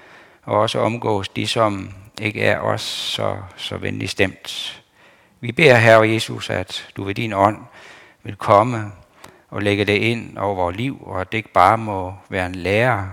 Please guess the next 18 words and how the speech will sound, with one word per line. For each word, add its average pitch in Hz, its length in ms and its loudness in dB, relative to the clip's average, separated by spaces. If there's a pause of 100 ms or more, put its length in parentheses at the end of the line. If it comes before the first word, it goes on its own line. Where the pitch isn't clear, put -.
men 95 160 -10
at 92 180 -10
det 98 100 -4
også 98 280 -6
må 92 360 -8 (100)
være 98 180 -4
noget, 92 340 -6
vi 92 280 -10 (140)
tager 85 180 -2
ind 104 200 -6
over 87 320 -6 (200)
den 98 160 -8
måde, 92 480 -8
vi 98 420 -10
lever 101 300 -4
på 147 300 2
i 104 120 -8
forhold 95 460 -4